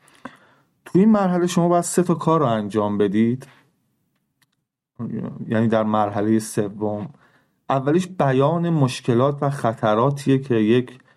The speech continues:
فردی می‌تونه در طول زندگیش باش مواجه باشه. در بحث نیازسازی ما اشاره‌ای به این موضوع کردیم، ولی باز هم باید در مرحله سوم شما در قدم اول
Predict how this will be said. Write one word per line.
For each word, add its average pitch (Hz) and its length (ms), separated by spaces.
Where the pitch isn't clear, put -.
فردی 131 460
می‌تونه 127 400
در 101 200
طول 131 320
زندگیش 107 520
باش 110 300
مواجه 95 500
باشه. - 460
در 123 180
بحث 151 320
نیازسازی 127 680
ما 143 120
اشاره‌ای 120 460
به 127 100
این 113 100
موضوع 107 320
کردیم، 120 640
ولی 147 220
باز 147 420
هم 151 160
باید 139 180
در 131 140
مرحله 110 460
سوم 110 840
شما 120 200
در 131 180
قدم 110 400
اول 113 640